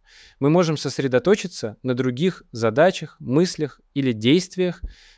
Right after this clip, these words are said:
которые требуют активного участия сознания. Почему это важно для понимания нашей жизни? Наше подсознание имеет огромное влияние на наш физический и эмоциональное благополучие. Если мы научимся работать с нашим подсознанием,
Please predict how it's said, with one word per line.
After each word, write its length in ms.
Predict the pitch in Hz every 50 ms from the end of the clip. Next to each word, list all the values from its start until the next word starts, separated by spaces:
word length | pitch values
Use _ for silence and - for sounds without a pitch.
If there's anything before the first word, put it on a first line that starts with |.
| _
которые 300 | - - - - 156 147
требуют 380 | 127 - 147 160 156 147 143 -
активного 640 | - 127 - - - 180 202 196 190 185 180 170 175 -
участия 560 | 123 - - 135 135 131 - - - 120 117
сознания. 640 | 120 - - 123 110 104 95 82 78 78 80 87 _ _ _ _ _ _
Почему 340 | - 131 - - 151 180 208
это 140 | 190 175 147
важно 300 | 139 165 190 185 190 165
для 140 | 135 135 127
понимания 440 | - 135 131 131 151 175 180 160
нашей 300 | 139 143 147 - - 123
жизни? 360 | 110 107 98 82 - _ _ _ _ _ _ _ -
Наше 320 | - 131 147 156 - 156
подсознание 580 | - 127 - - 127 127 147 190 202 190 165 - -
имеет 300 | 131 135 147 151 147 - _ -
огромное 480 | - 131 127 143 165 190 196 170 147 127
влияние 540 | 113 120 127 147 151 147 135 120 113 - -
на 140 | - 123 123
наш 140 | 127 120
физический 540 | - - 123 120 156 175 - - - - 143
и 280 | 139 - 135 135 135 -
эмоциональное 580 | - 123 127 127 - - 139 147 165 175 160 147
благополучие. 800 | 127 131 135 143 156 - 123 113 107 101 98 - - - - _ _ _ _ _ _ _ _ _ -
Если 300 | - 127 135 - - 131
мы 160 | 127 131 135
научимся 500 | 131 127 127 135 - - 127 - - 127
работать 480 | 117 113 117 127 127 117 110 101 - _ _ _
с 140 | - - -
нашим 300 | 127 117 - - 117 -
подсознанием, 680 | 117 - - 127 120 127 165 196 214 202 175 147 131